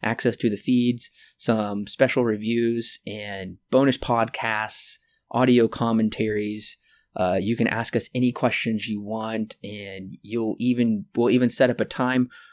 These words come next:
for all of us to just click play on a movie to watch it, and as we watch it, there'll just be a discussion feed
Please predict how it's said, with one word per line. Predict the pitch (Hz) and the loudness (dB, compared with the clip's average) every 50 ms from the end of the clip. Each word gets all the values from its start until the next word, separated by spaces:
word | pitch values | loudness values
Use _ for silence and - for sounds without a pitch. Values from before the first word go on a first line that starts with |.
| _ _ _ | _ _ _
for | - 123 113 | 2 4 6
all | - 120 139 143 | 6 8 6 6
of | 135 | 8
us | 135 135 127 - | 6 4 4 4
to | - - 127 117 113 110 | 0 2 2 2 2 2
just | 101 - 123 110 104 - - - - _ - | 2 2 2 2 2 -2 -8 -14 -20 _ 0
click | - 175 160 - - | 2 2 2 2 0
play | - - 135 135 131 | 2 4 6 8 8
on | 135 131 127 | 8 6 6
a | |
movie | 117 113 117 113 110 113 110 107 | 4 4 2 2 0 -2 -2 -2
to | - - 123 | 0 0 0
watch | 104 101 101 104 107 - - | 2 2 0 -2 -2 0 0
it, | 113 110 104 - - - | 2 2 2 0 -4 -8
and | 101 104 104 98 | -6 -6 -4 -2
as | 90 101 110 - | 0 0 0 0
we | - 117 113 | 0 0 0
watch | 104 107 101 101 104 - - | 2 0 0 0 -2 -2 -2
it, | 104 101 98 - _ - - _ _ - | -2 -2 -2 -6 _ -20 -20 _ _ 0
there'll | - 123 117 | 2 4 4
just | 107 101 - - | 4 2 -2 -2
be | 107 101 | 0 0
a | 101 | 0
discussion | 98 101 98 - - 104 101 - - 98 101 | 0 0 -4 -4 -2 -2 -2 -2 -2 -4 -4
feed | 98 - 101 104 104 | -4 -4 -4 -4 -4